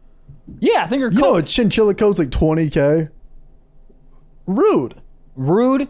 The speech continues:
Speaker 2: Leave the
Speaker 1: stupid.
Speaker 2: chinchillas alone.
Speaker 1: Leave them alone. Get a fake one.
Speaker 2: Imagine being a chinchilla, be like, "I'm such a small animal. Th-, there's bigger animal f-, fur out there."
Speaker 1: I guess it's really soft. I
Speaker 2: It's
Speaker 1: don't know.
Speaker 2: <laughs> insanely soft.
Speaker 1: Oh, it is?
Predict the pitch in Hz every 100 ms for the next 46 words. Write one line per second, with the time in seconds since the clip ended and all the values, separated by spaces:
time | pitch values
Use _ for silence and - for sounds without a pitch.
0 | - 170 247 247 214 262 233 151 220 185
1 | 156 156 135 135 - - - - 151 196
2 | 277 370 311 247 262 294 - - - -
3 | 135 175 214 - 160 117 98 - - 170
4 | 233 269 262 180 208 190 151 220 190 165
5 | 160 - - 175 185 160 - 175 180 -
6 | 170 139 180 139 95 - 127 151 151 139
7 | 170 151 127 135 185 185 165 190 196 165
8 | 143 135 - - - - 208 254 160 -
9 | - 95 - - - - - - - -
10 | - 156 226 254 151 135 147 180 185 -
11 | 175 220 262 - - - 233 220 247 269
12 | - - 214 180 - - - 175 156 131
13 | 170 170 151 151 175 190